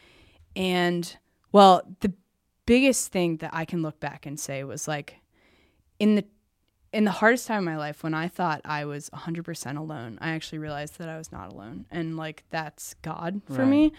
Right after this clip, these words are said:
Speaker 1: Like, God came through in so many ways. And, uh, like, just with the whole forgiveness thing, for instance, like, uh,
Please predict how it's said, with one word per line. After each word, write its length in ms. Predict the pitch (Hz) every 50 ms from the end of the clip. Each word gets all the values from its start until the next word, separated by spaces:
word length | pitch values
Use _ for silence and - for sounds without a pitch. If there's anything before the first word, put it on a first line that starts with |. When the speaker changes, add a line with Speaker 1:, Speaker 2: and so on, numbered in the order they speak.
| - - - - - - _ -
Speaker 1:
Like, 280 | 202 196 180 165 _ _ _ _ -
God 400 | 196 185 180 185 196 214 220 -
came 280 | - 240 226 233 220
through 300 | 190 - - 185 185 185 185
in 140 | 175 170 160
so 220 | - - 185 170 175
many 200 | 175 175 180 170
ways. 560 | 156 156 156 156 165 180 196 226 220 - - - -
And, 560 | 180 180 170 170 170 165 165 160 160 160 - _ _ _ _ _ _ _ _ _ _ _ _ _ _ _ _ _ _ _ _ - -
uh, 120 | - - -
like, 400 | - 202 190 175 170 160 - - - _ _ _ _ _ _ _ - - -
just 280 | - 349 - - -
with 200 | 214 208 202 -
the 100 | - 175
whole 220 | 170 165 185 180 170
forgiveness 600 | - - 160 - - 180 196 240 208 165 - -
thing, 240 | - - 156 151 156
for 140 | - - 160
instance, 520 | 170 175 170 - - - 156 156 156 -
like, 260 | 165 160 156 - - _ _ _ _ _ _ _ - -
uh, 80 | -